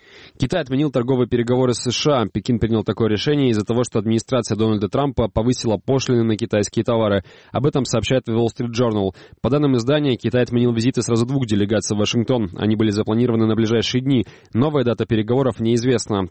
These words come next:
Трамп восемнадцатого сентября ввёл новые пошлины на товары из Китая.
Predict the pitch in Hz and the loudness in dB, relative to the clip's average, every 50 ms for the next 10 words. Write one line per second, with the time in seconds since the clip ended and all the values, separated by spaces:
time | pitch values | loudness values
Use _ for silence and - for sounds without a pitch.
0 | - - 123 123 120 - - 107 98 - 110 104 101 95 - - 101 95 - 110 | -2 -2 0 0 0 -2 -2 -4 -2 -2 -2 -2 -2 -2 -2 -2 -2 -2 0 0
1 | 110 98 107 104 127 139 127 110 127 131 127 127 131 120 113 101 - - 120 123 | -2 0 0 0 2 0 2 2 0 2 2 2 2 2 0 0 0 -2 -2 -2
2 | - - 127 120 113 110 107 101 104 101 104 104 104 107 104 - - 135 - - | 0 0 0 0 2 2 2 2 0 0 0 0 2 0 0 -2 -2 -2 0 0
3 | 123 113 107 98 | 2 2 2 0